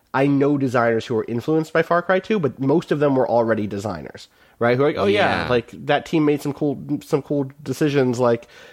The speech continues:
Speaker 1: Clint Hawking, cool, he said some s-, smart stuff, I'll integrate that stuff." I don't know, you know, the, the other, the other analogy that this always reminds me of is, like, the Pixies, like,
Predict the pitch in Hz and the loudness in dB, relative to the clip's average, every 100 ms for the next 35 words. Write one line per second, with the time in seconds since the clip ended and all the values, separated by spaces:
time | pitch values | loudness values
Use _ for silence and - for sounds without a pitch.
0 | - - 156 156 151 123 104 - - 160 | -8 -2 2 2 2 0 -2 -6 -2 2
1 | 135 127 143 - 135 - - 151 139 - | 2 2 0 -2 -8 -10 -4 -2 -2 0
2 | 147 139 - 113 113 127 139 117 113 107 | 0 0 0 0 2 0 2 2 2 -2
3 | - 110 101 - - - - - _ - | -2 -6 -6 -8 -20 -20 -20 -20 _ -4
4 | 147 156 160 151 151 143 143 143 131 120 | -2 -2 -2 -2 0 2 0 0 -2 -4
5 | _ _ _ _ _ _ 175 202 165 156 | _ _ _ _ _ _ -6 -2 0 0
6 | 135 139 147 175 160 147 151 147 139 135 | 0 0 2 0 0 0 2 2 2 0
7 | 139 120 123 120 117 120 113 117 110 107 | 0 -2 0 0 0 0 0 -2 -2 -2
8 | 110 104 - 113 123 120 - 117 - 110 | -2 -4 -8 -8 -4 -4 -2 -2 0 -2
9 | 104 - - - 107 107 - | -2 -8 -14 -6 0 0 -2